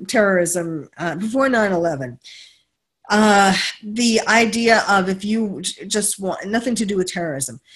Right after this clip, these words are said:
if you wanted to commit suicide, one way to do it is suicide by cop.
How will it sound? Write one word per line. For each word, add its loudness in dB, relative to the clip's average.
if -6
you 0
wanted 0
to 0
commit -2
suicide, -2
one 2
way 4
to -2
do 0
it -4
is 0
suicide 0
by -4
cop. -4